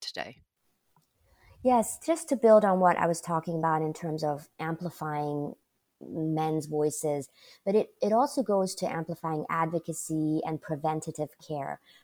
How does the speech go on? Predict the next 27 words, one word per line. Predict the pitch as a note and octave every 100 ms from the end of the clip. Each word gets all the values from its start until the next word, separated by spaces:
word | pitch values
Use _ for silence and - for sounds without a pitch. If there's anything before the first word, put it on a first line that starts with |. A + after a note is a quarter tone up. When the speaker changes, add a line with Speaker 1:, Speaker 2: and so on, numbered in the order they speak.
| -
Speaker 2:
Preventative | G3+ B3+ - G3 -
care | - F3
is | E3
actually | D#3 D3+ D3+ D3+
really | D3+ E3+ E3 D#3
critical. | - C#3+ C#3 - C3+ C3+ - _ _ _ _ -
According | - - C#4+ D#4 C#4+ B3
to | -
the | F#3 F3 E3 D#3+
American | E3 E3 E3 D#3+ D#3
Cancer | D3+ E3 E3 E3+
Society, | - D#3+ E3 D3+ D3+ D3+ D3+ -
other | F#3 A3+
than | A#3+ G#3
skin | - - D#3+ D#3
cancer, | F#3 F#3+ G3 A#3 A#3+ B3 _ _ _ _
prostate | G3+ G#3 A3 -
cancer | F#3 F3
is | E3+
actually | F3 E3 - E3
the |
most | D#3+ D#3 D3+
common | - D3+ D#3 D3+
cancer | D3 C#3+ -
in | D3
American | D3 D3 C#3+ C#3+ C#3+ C#3+
men. | C#3+ C#3+ C#3+